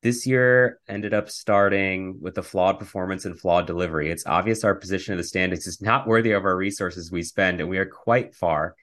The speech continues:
in fact, very far from the year's end goal. I'm noting not only an obvious lack of performance and rigor in the delivery,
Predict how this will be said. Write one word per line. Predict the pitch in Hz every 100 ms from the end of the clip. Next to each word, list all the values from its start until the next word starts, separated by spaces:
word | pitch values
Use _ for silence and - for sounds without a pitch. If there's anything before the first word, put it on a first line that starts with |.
| _
in | 95
fact, | 92 92 90
very | 101 117 104
far | - 82 85
from | 95 90
the | 87
year's | 90 82
end | 82 87
goal. | 87 82 71 71 _ _ _ _ _ _ _
I'm | - 101
noting | 107 110 120 113
not | 104
only | 110 110
an | 92
obvious | 80 98 131 120 98
lack | 98 98
of | 98
performance | 92 - 104 95 95
and | 85
rigor | 80 110 113 67
in | 98
the | 85
delivery, | 87 82 110 104 78 71 98